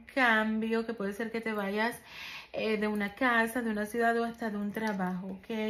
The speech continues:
Recuérdate que no solamente se roban cosas materiales, se roba energía, ¿ok? ¿Y quién te roba la energía? Primero quien te pase la mano por la cabeza, pero segundo,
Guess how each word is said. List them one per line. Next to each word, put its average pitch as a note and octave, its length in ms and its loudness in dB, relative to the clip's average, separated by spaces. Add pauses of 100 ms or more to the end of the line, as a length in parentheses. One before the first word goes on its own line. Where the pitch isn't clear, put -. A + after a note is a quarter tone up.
(180)
Recuérdate G#3+ 420 -4
que A#3+ 100 -4
no A3+ 120 -2
solamente A3+ 440 -2
se A3+ 140 -8
roban G#3 280 -4
cosas G#3+ 340 -8
materiales, G#3 640 0 (380)
se A#3+ 220 4
roba A3+ 480 4
energía, G#3+ 1120 0 (560)
¿ok? G#3 220 -4
¿Y A#3+ 540 0 (160)
quién C#4+ 380 4
te D#4 140 2
roba D4 260 2
la C#4 100 2
energía? C4+ 460 2
Primero G#3+ 380 -2
quien A#3 180 -2
te A3 100 -2
pase G#3+ 600 -2
la A3+ 120 2
mano G3+ 220 -2
por A3 140 -4
la A3 80 -2
cabeza, A3+ 640 -2 (640)
pero B3+ 380 8
segundo, B3+ 1120 2